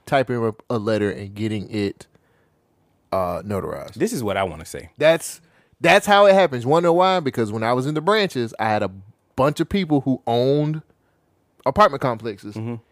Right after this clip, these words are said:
Speaker 1: and they would just come to me to get it notarized. And I was like, I said, "What's that process like?" He's like, "I just type up a letter." And he's like, "I got a, a standard letter.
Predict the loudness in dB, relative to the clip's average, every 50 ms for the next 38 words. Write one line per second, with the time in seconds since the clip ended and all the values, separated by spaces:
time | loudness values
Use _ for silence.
0 | _ _ _ -6 -4 0 2 4 2 2 0 -4 -2 -2 -2 -2 -2 -2 -4 -2
1 | -2 -2 -2 0 0 0 0 0 0 0 0 0 0 0 -2 -2 -2 -2 0 2
2 | 2 2 4 4 2 2 0 -2 -12 _ -12 -6 -4 -4 -2 -2 -2 0 0 0
3 | 2 2 2 2 2 0 -4 -4 -2 -2 -4 -4 -4 -4 -4 -4 -4 -8 _ -18
4 | _ _ _ -6 -2 2 4 4 4 4 2 0 0 0 -2 2 2 2 4 4
5 | 2 0 0 0 2 4 4 4 2 2 2 2 2 2 2 0 0 2 2 2
6 | 4 4 2 2 -2 -4 0 0 0 0 0 0 0 2 2 2 0 -2 0 0
7 | 2 2 2 0